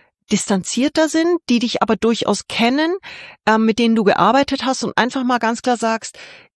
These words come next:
„Kannst du mir bitte mal ganz klares Feedback geben, wie du mich wahrnimmst? Was, zum Beispiel, was, was ich aus deiner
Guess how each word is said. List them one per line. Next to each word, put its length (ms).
„Kannst 360
du 60
mir 120
bitte 340
mal 380
ganz 420
klares 920
Feedback 540
geben, 260
wie 80
du 100
mich 320
wahrnimmst? 800
Was, 480
zum 200
Beispiel, 300
was, 320
was 280
ich 260
aus 220
deiner 540